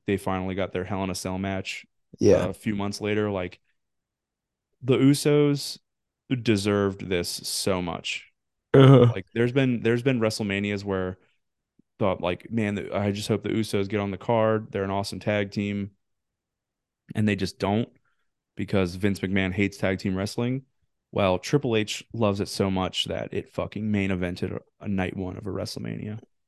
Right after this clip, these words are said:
Speaker 2: Yeah.
Speaker 1: Which I loved it. Um, let's see. Kevin went through the English announce table.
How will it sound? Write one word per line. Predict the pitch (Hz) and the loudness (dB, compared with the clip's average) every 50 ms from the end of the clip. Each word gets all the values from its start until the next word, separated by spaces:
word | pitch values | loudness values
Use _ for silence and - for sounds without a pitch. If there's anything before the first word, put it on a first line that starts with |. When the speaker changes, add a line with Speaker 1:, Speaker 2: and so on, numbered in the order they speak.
| _ - | _ -4
Speaker 2:
Yeah. | 101 98 - - - - | -2 -2 -2 -2 -6 -8
Speaker 1:
Which | - 98 - - - - - - - - - _ _ _ _ _ - - | -10 -10 -10 -8 -8 -6 -6 -6 -8 -12 -20 _ _ _ _ _ -4 -2
I | 104 101 98 98 98 95 95 95 101 107 - - _ - | -2 0 0 0 0 0 0 -2 -4 -6 -10 -18 _ -14
loved | - - 92 92 95 85 85 76 - 55 | -10 -8 -4 -2 0 0 0 -2 -4 -6
it. | - - _ _ - _ _ _ _ _ _ _ _ _ _ _ _ _ _ _ - | -8 -8 _ _ -20 _ _ _ _ _ _ _ _ _ _ _ _ _ _ _ -2
Um, | 113 113 110 107 104 98 92 90 92 98 104 - _ _ _ _ _ _ _ _ _ _ _ _ _ _ _ _ _ _ _ _ _ _ _ _ _ _ _ _ _ _ _ _ _ _ _ _ _ _ _ _ _ _ _ _ _ _ _ _ _ _ _ _ _ _ _ _ _ _ _ _ _ - | 0 2 4 4 4 2 2 0 -4 -6 -8 -10 _ _ _ _ _ _ _ _ _ _ _ _ _ _ _ _ _ _ _ _ _ _ _ _ _ _ _ _ _ _ _ _ _ _ _ _ _ _ _ _ _ _ _ _ _ _ _ _ _ _ _ _ _ _ _ _ _ _ _ _ _ -2
let's | 123 113 - - | -2 -2 -2 -2
see. | - - 104 104 95 90 95 101 - - - - | -4 -2 0 0 0 -2 -4 -8 -12 -16 -18 -10
Kevin | - - 123 113 113 120 117 113 110 | 0 4 4 4 6 4 4 4 4
went | 107 104 101 - | 2 2 0 0
through | - 113 | 0 0
the | 107 101 92 | 2 2 0
English | 95 107 110 113 110 107 - | 0 0 2 2 2 0 0
announce | 110 107 104 104 104 - - | -2 -2 -2 -2 -2 -4 -2
table. | - 107 98 95 101 104 104 101 101 - | 2 2 2 2 2 2 0 0 -2 -4